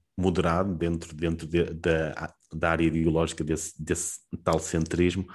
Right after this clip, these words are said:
ahm, mas o modelo so-, socialista efetivamente, ahm, falhou. Estamos, estamos há vinte anos basicamente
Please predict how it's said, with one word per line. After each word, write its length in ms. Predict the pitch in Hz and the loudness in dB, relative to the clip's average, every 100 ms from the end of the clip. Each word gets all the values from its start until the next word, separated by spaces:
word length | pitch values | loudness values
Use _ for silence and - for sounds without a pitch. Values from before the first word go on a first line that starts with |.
| - - - - - | -16 -18 -18 -6 0
ahm, 640 | 92 87 87 87 87 87 | 4 6 6 4 2 2
mas 300 | 98 98 92 | 4 4 4
o 60 | 92 | 4
modelo 260 | 95 92 87 | 4 4 2
so-, 180 | - - - | -2 -10 -10
socialista 540 | 95 92 - 85 87 | -6 -4 0 0 0
efetivamente, 840 | 87 90 87 82 85 85 82 82 - - - - _ | -2 -2 -4 -4 -2 0 -2 -6 -16 -20 -20 -20 _
ahm, 460 | 87 80 78 80 80 | 0 2 2 0 -2
falhou. 460 | 82 90 82 107 117 | 0 4 6 6 2
Estamos, 560 | - - 80 80 - - | -4 -4 -2 -2 -6 -8
estamos 480 | - 82 80 78 78 82 78 64 69 | -6 -2 -2 -2 -2 -2 -4 -6 -12
há 140 | 80 82 | -6 -2
vinte 380 | 82 82 - | 0 0 2
anos 240 | 82 76 73 | 0 0 -4
basicamente 560 | 78 76 - 80 78 | -6 -6 -4 -4 -4